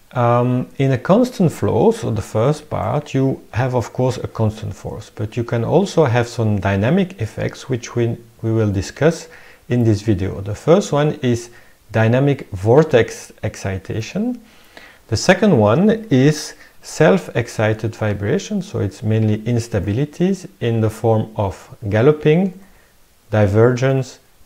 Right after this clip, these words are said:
and flutter. For the turbulent flow, which will be discussed in a next video, you will have a dynamic force which can lead to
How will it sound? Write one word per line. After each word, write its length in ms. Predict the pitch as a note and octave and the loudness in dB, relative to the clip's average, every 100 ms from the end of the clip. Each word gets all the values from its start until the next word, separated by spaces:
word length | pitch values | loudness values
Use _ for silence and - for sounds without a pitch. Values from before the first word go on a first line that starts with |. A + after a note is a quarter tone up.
| - | -4
and 420 | A#2 A2+ A2 G2+ - | 0 2 0 -4 -12
flutter. 520 | - - F#2 - - - _ _ _ _ _ _ - - - - - | -10 -4 -4 -6 -14 -16 _ _ _ _ _ _ -20 -20 -20 -20 -2
For 220 | A#2 A2+ | 4 4
the 120 | F2+ | 4
turbulent 500 | - A#3 A3+ C3+ G#2 | 4 6 6 6 4
flow, 320 | - - A2+ | -2 -4 -2
which 300 | E3+ B2+ - | 0 0 0
will 140 | A#2 G2+ | 0 2
be 120 | A2 | 2
discussed 560 | G2+ G#2 - G#2+ - - | 0 -2 0 -2 -2 -8
in 320 | A2 G#2 F#2+ - | -4 -2 -2 -6
a 80 | G2+ | -4
next 360 | G2 A2+ - - | -2 -2 -4 -6
video, 680 | G2 F#2 F2+ F#2+ D#3+ G3 | -4 -4 -4 -2 -2 -2
you 140 | A#2 A2+ | 0 2
will 140 | G#2+ | 2
have 300 | F#2+ G#2 G#2 | 2 0 -2
a 60 | F#2+ | -2
dynamic 540 | G2+ G2 A2 C3+ G2+ | 0 2 2 2 -2
force 480 | - F#2 F#2 A#2+ - - _ - | -4 -6 -4 -4 -8 -20 _ -4
which 440 | G#2+ A#2 - - | 0 0 -2 -12
can 300 | - A#2 G#2 | -4 0 0
lead 340 | G2 G#2 G#2+ - | 0 0 -2 -6
to 300 | G2+ G2 | -4 -4